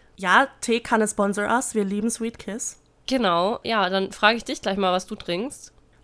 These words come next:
Speaker 1: Ach, weißt du, ich glaub, das können wir überspringen, was ich trinke.
Speaker 2: Wie, wie, wieso?
Speaker 1: Weil ich Pfefferminztee trinke.
Speaker 2: Raus. Was, was soll das?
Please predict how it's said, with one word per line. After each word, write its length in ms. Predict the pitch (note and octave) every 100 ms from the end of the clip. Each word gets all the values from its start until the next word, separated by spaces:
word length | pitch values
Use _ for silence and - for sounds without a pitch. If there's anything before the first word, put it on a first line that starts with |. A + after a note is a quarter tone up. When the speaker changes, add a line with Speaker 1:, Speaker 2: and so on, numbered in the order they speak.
| -
Speaker 1:
Ach, 160 | D4
weißt 240 | F4+ F#4 -
du, 60 |
ich 100 | E4
glaub, 160 | - F4
das 200 | E4 -
können 200 | - D#4
wir 100 | D#4+
überspringen, 600 | C#4 D4 - - D4+ E4 G#4 A4 -
was 180 | E4
ich 200 | D#4+ D#4 _
trinke. 280 | - E4+ F4 G#4 _ _ _ - - - -
Speaker 2:
Wie, 200 | G#3+ -
wie, 240 | A3 A3 A3+
wieso? 380 | G#3+ G#3 B3+ B4+ - - - _ _
Speaker 1:
Weil 240 | A#3 B3+ -
ich 320 | B3 - - -
Pfefferminztee 1000 | - C4+ C#4 C4 C#4 E4 - - D4+ D#4
trinke. 380 | - D#4 D#4 F4+ C5 _ _ _ - -
Speaker 2:
Raus. 380 | E3+ D#3+ E3+ - _ -
Was, 340 | F#3+ F#3+ -
was 140 | G3 G3
soll 180 | A#3+
das? 280 | C4 G#3 -